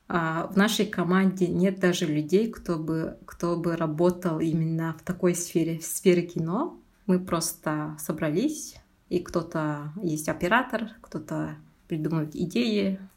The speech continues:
да. Сейчас лю-, людям более понятно, да, такой формат именно передачи информации, потому что и так никому не интересны забытые истории, например, да, экологические проблемы. И, э,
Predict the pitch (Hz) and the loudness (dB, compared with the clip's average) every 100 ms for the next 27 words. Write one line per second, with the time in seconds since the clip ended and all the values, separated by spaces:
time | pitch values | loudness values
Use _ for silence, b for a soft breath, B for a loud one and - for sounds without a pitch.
0 | _ 185 175 196 - _ - 202 - 302 | _ -4 -4 -4 -10 _ -6 -2 6 6
1 | 320 240 240 240 196 240 233 220 180 190 | 6 2 0 2 2 4 6 6 6 6
2 | 196 196 175 160 170 170 170 156 190 196 | 6 4 2 2 2 0 0 2 0 0
3 | 160 185 175 - 160 151 151 151 - - | 0 0 0 -2 -2 -2 -2 -8 -20 -6
4 | 185 160 156 156 151 151 147 147 175 156 | -2 0 0 0 0 -2 -4 -4 -2 2
5 | 165 170 - 156 151 165 175 277 302 - | 2 0 -2 -4 -4 0 2 2 0 -6
6 | 170 151 B B - 196 233 277 277 240 | -4 -4 B B -6 2 4 4 4 4
7 | 214 214 269 294 - 190 208 202 220 233 | 4 6 4 4 2 2 4 6 10 10
8 | 202 180 185 180 202 208 - 180 165 160 | 10 6 4 2 2 0 0 0 0 0
9 | 156 175 208 233 165 151 - - 180 175 | 2 2 4 4 2 2 0 2 4 4
10 | 160 160 170 156 156 170 196 196 202 196 | 0 -2 -2 0 -2 -2 -4 -2 -2 -2
11 | - - 202 202 165 147 151 165 165 151 | -6 -4 -4 0 -2 0 2 2 2 0
12 | 156 - - _ - 202 202 190 | -2 -6 -20 _ -2 0 4 2